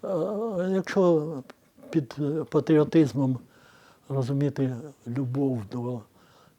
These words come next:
до, до, до своєї вітчизни, до своєї землі, свого народу, ну що це добре, але це треба дуже відрізняти від шовінізму,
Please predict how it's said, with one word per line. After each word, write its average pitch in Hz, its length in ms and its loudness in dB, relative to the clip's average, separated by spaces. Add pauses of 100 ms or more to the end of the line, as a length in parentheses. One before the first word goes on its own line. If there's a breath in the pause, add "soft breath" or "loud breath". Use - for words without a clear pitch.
до, 156 640 -8
до, 143 220 0
до 139 220 -4
своєї 135 500 -4
вітчизни, 131 580 -4
до 117 180 -6
своєї 127 340 -6
землі, 127 440 -4
свого 131 320 -6
народу, 151 540 -4 (440 loud breath)
ну 170 100 -2
що 180 160 0
це 180 180 0
добре, 180 600 6 (360 loud breath)
але 156 240 2
це 170 180 0
треба 165 280 4
дуже 156 260 0
відрізняти 156 760 0
від 135 180 -6
шовінізму, 120 920 -2